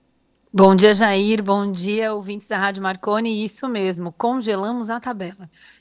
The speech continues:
Essa é a fala. E realmente os índices inflacionários são muito altos, então a gente tá segurando mais um mês pra que todos tenham a oportunidade de fechar o melhor plano de saúde da região de Criciúma e Araranguá,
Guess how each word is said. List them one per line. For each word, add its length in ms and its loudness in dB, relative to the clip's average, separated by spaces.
Essa 340 -4
é 40 2
a 100 2
fala. 420 0
E 160 0
realmente 840 0
os 260 -2
índices 380 -4
inflacionários 680 -2
são 160 -6
muito 260 -4
altos, 520 0
então 160 2
a 40 2
gente 200 0
tá 100 0
segurando 420 2
mais 360 2
um 60 0
mês 440 0
pra 180 2
que 140 -14
todos 500 0
tenham 420 0
a 120 4
oportunidade 880 0
de 100 -10
fechar 580 -2
o 100 -8
melhor 380 2
plano 300 2
de 100 -14
saúde 600 -4
da 200 2
região 680 -4
de 180 -8
Criciúma 680 -4
e 100 -4
Araranguá, 640 -4